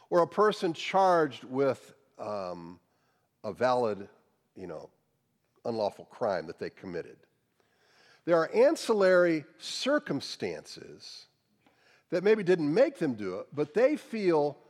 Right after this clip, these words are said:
they had no other choice. And if Paul hammers away at anything in this passage,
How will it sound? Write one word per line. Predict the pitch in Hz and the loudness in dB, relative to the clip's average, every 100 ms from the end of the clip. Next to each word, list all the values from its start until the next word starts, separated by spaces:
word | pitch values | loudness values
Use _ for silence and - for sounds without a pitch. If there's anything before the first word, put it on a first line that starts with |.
| _ _ 117 | _ _ 0
they | 190 175 | 2 2
had | 165 143 139 | 2 0 2
no | 147 143 | 4 4
other | 131 127 | 2 -2
choice. | - 151 87 - - - - _ _ _ _ _ _ _ _ _ - - | 0 0 0 -8 -20 -20 -20 _ _ _ _ _ _ _ _ _ -18 -6
And | 139 | -4
if | 151 - | -4 -4
Paul | 233 277 269 - - _ | 2 4 2 -2 -20 _
hammers | - 208 277 269 196 | -6 2 4 4 2
away | 196 196 180 | 4 4 4
at | |
anything | 170 208 196 139 120 | 4 4 2 0 -4
in | |
this | 113 - | -6 -8
passage, | - 143 135 - 85 73 - | -6 -4 -4 -6 -14 -18 -20